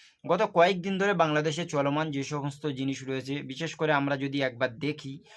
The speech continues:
কখন রিকশাদের আন্দোলন, কখনো আবার আমরা দেখতে পাচ্ছি সেই দেশে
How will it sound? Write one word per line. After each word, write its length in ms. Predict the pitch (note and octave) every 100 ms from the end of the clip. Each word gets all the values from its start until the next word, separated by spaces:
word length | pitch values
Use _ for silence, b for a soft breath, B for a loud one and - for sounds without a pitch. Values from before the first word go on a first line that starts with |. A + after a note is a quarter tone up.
| B -
কখন 320 | C3+ D3+ C#3+
রিকশাদের 580 | C#3 C#3 - C#3 C3+ C3+ - _ _ _ _ _ _ _ -
আন্দোলন, 560 | C#3 C3+ B2+ C3 C3+ _ _ _ _ _ _ -
কখনো 320 | C3+ E3+ E3
আবার 240 | D#3 D3+
আমরা 220 | D3 D3 C#3
দেখতে 340 | C3+ C#3 D3+
পাচ্ছি 460 | D3 C#3+ C#3+ C#3 - _
সেই 320 | - C#3+ F3
দেশে 440 | E3 D3 D3 D3